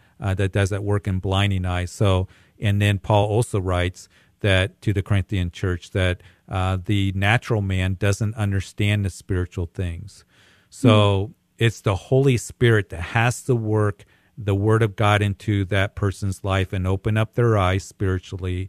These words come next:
Speaker 1: and soften their hearts to it. And that's
Speaker 2: Mm.
Speaker 1: what I always pray, Lord, before I give a Bible study, before we come on, on the air here on Calvary Live,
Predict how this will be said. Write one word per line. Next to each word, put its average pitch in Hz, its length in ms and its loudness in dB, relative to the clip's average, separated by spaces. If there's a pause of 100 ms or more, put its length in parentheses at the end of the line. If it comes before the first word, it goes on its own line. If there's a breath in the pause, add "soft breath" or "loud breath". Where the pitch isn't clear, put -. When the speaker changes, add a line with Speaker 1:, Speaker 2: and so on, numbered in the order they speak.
(320 soft breath)
Speaker 1:
and 90 160 -6
soften 92 460 -4
their 92 140 -2
hearts 90 480 -6
to 87 240 -8
it. 87 160 -6 (320 soft breath)
And 95 140 -2
that's 104 180 2
Speaker 2:
Mm. 175 80 0
Speaker 1:
what 101 160 2
I 95 180 2
always 98 300 0
pray, 92 340 0
Lord, 98 500 -2
before 95 320 0
I 98 100 2
give 95 200 -2
a 95 80 0
Bible 92 360 -2
study, 117 440 -6 (260 soft breath)
before 104 380 2
we 110 160 2
come 107 260 2
on, 104 140 2
on 104 160 2
the 101 160 2
air 131 220 2
here 90 380 -4 (260)
on 95 160 0
Calvary 101 340 2
Live, 101 400 -4